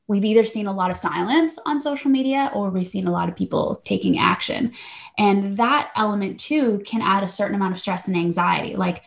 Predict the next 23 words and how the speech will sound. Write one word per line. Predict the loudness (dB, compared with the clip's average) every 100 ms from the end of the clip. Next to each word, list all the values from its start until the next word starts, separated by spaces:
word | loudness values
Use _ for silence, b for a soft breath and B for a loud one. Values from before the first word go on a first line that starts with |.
| b
choosing | -4 4 4 4 2 0 -2
to | -2
use | 0 0 -2
your | -2
voice | 0 0 -2
and | -2
choosing | 2 2 2
to | 0 -2
use | -2
your | -2
platform | 0 0 2 2 2 -2 B 4
or | 4
choosing | 4 0 0 -4
to | -4
sit | -4 -2
back. | 0 0
Like, | -2 4
there's | 4 4
just | 0 -2
so | 0 2
many | 2 2
different | -2 -6 -4
avenues | 0 0 2 0 0 -4